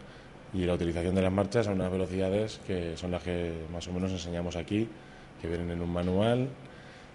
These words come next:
y la gente se las suele tomar un poquito, pues, a, yo qué sé, porque suelen ser velocidades muy bajas para la marcha que llevas, ¿eh? Que el coche está claro que no va vivo, el coche va un poquito bajo de revoluciones, pero nos hemos acostumbrado a que el coche tiene que funcionar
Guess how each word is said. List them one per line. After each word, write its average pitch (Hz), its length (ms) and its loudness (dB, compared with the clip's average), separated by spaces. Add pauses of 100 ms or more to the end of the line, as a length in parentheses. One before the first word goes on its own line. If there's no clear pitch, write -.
(140)
y 98 180 4
la 90 120 4
gente 98 200 2
se 98 100 2
las 104 120 4
suele 104 180 2
tomar 104 220 4
un 104 80 4
poquito, 104 340 4
pues, 104 240 4
a, 92 420 2
yo 90 80 0
qué 85 100 -2
sé, 87 120 -2
porque 82 260 0
suelen 92 240 0
ser 92 140 -2
velocidades 95 360 2
muy 98 120 4
bajas 95 280 2
para 101 200 2
la 90 100 2
marcha 90 300 0
que 87 80 0
llevas, 82 460 0 (320)
¿eh? 98 160 2
Que 90 80 -4
el 78 60 -4
coche 92 340 -2 (100)
está - 180 -6
claro 90 240 2
que 95 80 0
no 95 100 2
va 87 140 2
vivo, 90 280 0 (520)
el 95 80 -10
coche 92 240 -2
va 87 60 2
un 92 100 0
poquito 95 500 2
bajo 92 220 0
de 92 80 2
revoluciones, 92 680 2 (560)
pero 90 140 -2
nos 85 100 -2
hemos 92 160 0
acostumbrado 95 580 4
a 98 40 0
que 87 60 0
el 82 60 -2
coche 90 200 -2
tiene 92 180 2
que 90 120 2
funcionar 95 520 2